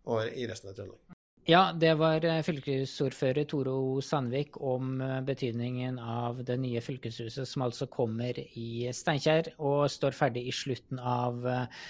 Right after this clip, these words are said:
Speaker 2: tjue tjuefire. Og jeg tenker jo også at, eh, det er viktig at, eh, Steinkjer blir et, eh, enda viktigere, en enda viktigere by i Trøndelag.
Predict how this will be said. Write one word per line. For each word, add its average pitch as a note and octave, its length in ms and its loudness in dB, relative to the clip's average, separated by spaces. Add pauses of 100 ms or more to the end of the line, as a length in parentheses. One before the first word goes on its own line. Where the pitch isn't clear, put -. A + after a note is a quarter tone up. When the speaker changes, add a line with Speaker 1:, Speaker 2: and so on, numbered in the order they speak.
(160)
Speaker 2:
tjue B2+ 560 0
tjuefire. A#2+ 920 -4 (340)
Og E3+ 420 6 (160)
jeg E3 220 2
tenker D#3+ 220 2
jo C3+ 40 6
også D#3+ 240 2
at, - 200 -4
eh, D#3 920 2
det D3+ 80 4
er D#3 140 4
viktig - 200 -6
at, C3 360 -6
eh, C3 340 0
Steinkjer B2+ 840 -2 (260)
blir B2+ 420 -2 (200)
et, C3 160 -6 (580)
eh, C3+ 380 -6 (140)
enda C3+ 560 2 (200)
viktigere, C3+ 1080 -2
en C#3 80 -4
enda C#3 320 4
viktigere C3+ 400 2
by C#3 320 2
i D3 260 0
Trøndelag. C#3 580 6